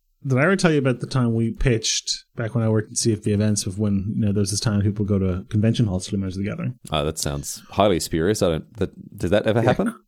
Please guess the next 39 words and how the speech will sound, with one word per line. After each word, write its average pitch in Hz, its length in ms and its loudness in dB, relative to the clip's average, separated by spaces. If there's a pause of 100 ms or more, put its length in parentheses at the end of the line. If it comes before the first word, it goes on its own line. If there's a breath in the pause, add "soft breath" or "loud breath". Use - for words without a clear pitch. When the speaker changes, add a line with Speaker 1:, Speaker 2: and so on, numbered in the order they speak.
Speaker 1:
Weird, 110 380 6
right? 117 180 4 (100)
Speaker 2:
Yeah. 123 100 4 (100)
Speaker 1:
Um, 110 260 0 (360)
I 127 120 0
pitched 127 420 0
the, 107 500 2
um, 101 560 0
double 131 300 8
diamond 95 360 6
V 95 160 6
I 92 60 4
P 90 160 0
package, - 420 -10
'cause 113 140 4
we 139 60 8
had 180 80 4
the 175 40 8
diamond 131 300 8
V 113 80 6
I 98 60 2
P 107 100 4
package 90 420 -4
with, 110 120 0
like, 95 160 0
the 101 80 0
cookies 98 400 2
and 101 100 4
the 95 80 4
lounge 95 420 4
and 90 120 0
stuff, - 160 4
Speaker 2:
Yeah. 87 240 6
Speaker 1:
all 87 60 -2
that 90 80 -6
stuff, 98 180 -2
right? 104 160 -4
Speaker 2:
Double 127 340 2
diamond? 113 560 -4